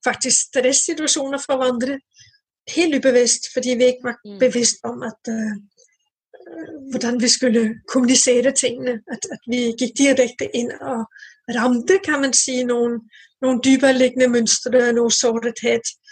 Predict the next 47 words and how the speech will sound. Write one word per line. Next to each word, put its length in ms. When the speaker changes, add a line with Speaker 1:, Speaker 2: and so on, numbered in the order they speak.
Speaker 1:
som, 400
som 180
er 100
svært 320
ubehagelig. 580
Men 160
så 120
brukes 380
det 120
også 200
i 40
dag 320
i, 160
øh, 200
for 80
eksempel 400
andre 300
ting, 300
som 140
for 100
eksempel 540
team 360
på 60
jobben. 420
Øh, 260
fordi 260
det 80
er 120
kjempefint 880
til, 220
at 200
vi 120
skjønner, 360
«Å 160
ja, 180
Anette 320
jobber 240
på 120
den 180
måten, 420
og 120
jeg 200
jobber 260
på 80
den 220
måten, 380
og, 160